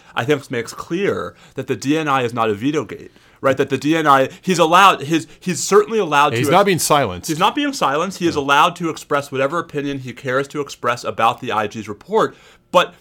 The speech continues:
Speaker 1: there's no discretion baked into the statute. And more to the point, and just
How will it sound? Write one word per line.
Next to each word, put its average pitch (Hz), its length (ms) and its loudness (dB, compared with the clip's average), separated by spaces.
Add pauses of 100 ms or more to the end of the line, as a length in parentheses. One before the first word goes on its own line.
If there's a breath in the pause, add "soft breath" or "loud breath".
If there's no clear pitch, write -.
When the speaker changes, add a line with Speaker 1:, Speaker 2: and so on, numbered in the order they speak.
(120)
Speaker 1:
there's 156 200 -2
no 180 240 0
discretion 160 760 -6
baked 135 420 -4
into 131 220 -6
the 104 160 -4
statute. - 800 -8 (420 loud breath)
And 175 200 2
more 202 200 6
to - 40 2
the - 60 -10
point, 156 160 -2
and 147 200 -4
just 202 220 -2